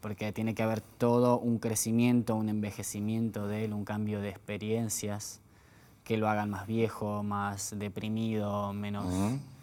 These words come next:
Speaker 1: este, menos arrogante. Y después, ahora con veinticinco años y con un montón de experiencias vividas, yo tengo que volver a esa gracia de, de los quince años y de esa inocencia
Speaker 2: Ujú.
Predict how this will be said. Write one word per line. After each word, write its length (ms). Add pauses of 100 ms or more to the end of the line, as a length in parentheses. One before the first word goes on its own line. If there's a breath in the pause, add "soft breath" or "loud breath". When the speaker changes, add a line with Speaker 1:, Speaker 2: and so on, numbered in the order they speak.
(880 loud breath)
Speaker 1:
este, 400
menos 360
arrogante. 920 (1120)
Y 140
después, 560
ahora 420
con 160
veinticinco 520
años 200
y 60
con 220
un 100
montón 240
de 80
experiencias 400
vividas, 480 (920 loud breath)
yo 120
tengo 240
que 120
volver 380
a 120
esa 300
gracia 340
de, 140
de 100
los 120
quince 360
años 640
y 180
de 160
esa 880
inocencia 1000
Speaker 2:
Ujú. 360